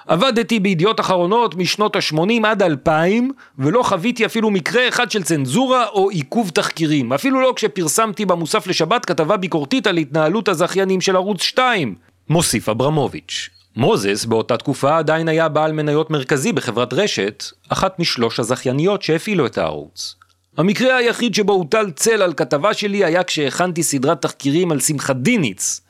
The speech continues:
שהיה אז יושב ראש הסוכנות היהודית", אומר אברמוביץ'. "מישהו אמר לי שדיניץ ומשה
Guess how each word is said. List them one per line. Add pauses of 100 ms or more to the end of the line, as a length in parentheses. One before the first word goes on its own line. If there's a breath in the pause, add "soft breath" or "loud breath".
שהיה
אז
יושב
ראש
הסוכנות
היהודית", (260)
אומר
אברמוביץ'. (600 soft breath)
"מישהו
אמר
לי
שדיניץ
ומשה